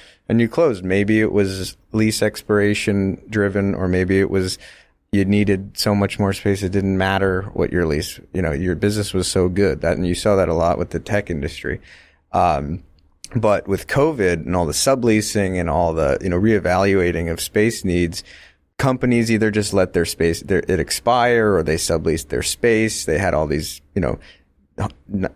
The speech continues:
seventy-five percent of their workforce working from home. So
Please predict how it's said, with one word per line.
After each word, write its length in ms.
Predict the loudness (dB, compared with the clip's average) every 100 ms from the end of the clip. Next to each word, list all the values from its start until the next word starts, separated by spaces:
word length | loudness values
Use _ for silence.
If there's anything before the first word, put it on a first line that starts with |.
| -10
seventy-five 500 | -2 0 0 2 0
percent 260 | 0 -2 0
of 20 |
their 100 | 2
workforce 580 | 2 0 0 2 2 0
working 320 | -4 -2 -6
from 200 | -4 -2
home. 480 | 0 2 2 2 -2 -8 -20 _ _
So 480 | -2 2 2 0